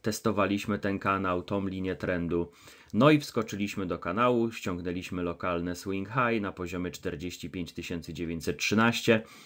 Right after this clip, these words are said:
W tym momencie byliśmy w trzech celach technicznych.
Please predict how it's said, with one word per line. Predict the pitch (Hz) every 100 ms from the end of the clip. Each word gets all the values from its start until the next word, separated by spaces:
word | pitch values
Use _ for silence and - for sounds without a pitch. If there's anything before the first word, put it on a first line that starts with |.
| - - - - _ - _
W | -
tym | - 170 160
momencie | 139 120 120 123 117
byliśmy | 95 98 104 101
w | -
trzech | - 104 98
celach | - 95 90 87
technicznych. | - 85 95 80 - 65 -